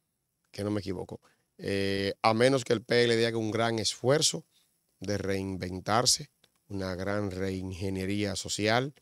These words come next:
para poder, eh, reconquistar parte del escenario que dominaron por tanto tiempo. La Fuerza del Pueblo es un partido que está conformado precisamente por los mismos militantes del P L D.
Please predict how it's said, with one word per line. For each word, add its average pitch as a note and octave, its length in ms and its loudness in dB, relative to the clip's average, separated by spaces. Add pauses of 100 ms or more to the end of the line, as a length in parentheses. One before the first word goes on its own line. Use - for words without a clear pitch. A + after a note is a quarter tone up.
(420)
para F#2+ 240 -4
poder, G2 500 0 (320)
eh, G2 380 0
reconquistar A2 1120 0 (640)
parte E3 340 6
del D#3+ 220 6
escenario G#2+ 500 0
que G#2 120 -2
dominaron G#2 520 0
por G#2 180 -8
tanto G#2 320 -4
tiempo. F2+ 440 -6 (640)
La G#2 180 2
Fuerza A2 300 4
del A#2+ 120 6
Pueblo D#3 260 4
es C3+ 60 2
un B2+ 120 0
partido B2+ 340 2
que B2 60 0
está G#2+ 140 -2
conformado A2 500 0
precisamente A2+ 480 0
por C3 140 -4
los G2 120 -4
mismos A2+ 220 -2
militantes G#2+ 520 -2
del F#2+ 160 0
P G2 260 0
L F#2 160 -2
D. F2 200 -8